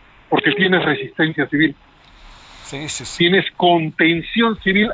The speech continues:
Speaker 1: ahí donde las instituciones funcionan. En este momento, por ejemplo, con Gerardo Tamanes al frente de Fuerza Civil en Nuevo León, tú tienes personajes, pocos, muy poquitos,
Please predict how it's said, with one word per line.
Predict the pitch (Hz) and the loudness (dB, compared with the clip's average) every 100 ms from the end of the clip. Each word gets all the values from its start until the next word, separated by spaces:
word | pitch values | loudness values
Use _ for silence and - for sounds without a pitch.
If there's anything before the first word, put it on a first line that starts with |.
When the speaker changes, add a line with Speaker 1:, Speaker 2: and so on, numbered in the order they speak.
| 160 | 2
Speaker 1:
ahí | 190 | 4
donde | 196 175 | 2 2
las | 160 143 | 0 -2
instituciones | - - - - - 170 330 | -4 -6 -6 -2 0 2 0
funcionan. | - 285 - 175 277 - - - - - | -4 -4 0 2 0 -4 -20 -20 -12 -2
En | 175 | 2
este | 240 - | 2 2
momento, | 240 220 220 226 226 | 0 2 2 2 -2
por | - 226 | 0 -4
ejemplo, | - 196 190 | -4 -6 -4
con | - 143 | -4 -4
Gerardo | - 156 175 165 - | 0 2 2 0 -4
Tamanes | - 175 165 139 131 - | -6 -4 -4 -6 -12 -16
al | - | -8
frente | 180 170 165 | -2 -2 0
de | 135 | -2
Fuerza | 135 170 - 156 | 0 0 0 -2
Civil | 156 160 165 | 2 2 2
en | |
Nuevo | 151 147 | 2 2
León, | 160 165 - - - - - - - - - - - - - - - - - | 4 2 -2 -8 -20 -20 -20 -20 -20 -16 -10 -10 -12 -16 -18 -20 -20 -16 -2
tú | - - | -2 2
tienes | 208 208 190 | 2 0 0
personajes, | - 147 165 170 180 196 190 - | -2 0 0 0 0 0 -2 -2
pocos, | 190 196 320 320 - - | -2 2 0 -2 -6 0
muy | 208 294 | 2 2
poquitos, | - - 208 392 370 - | 0 -2 0 0 0 -8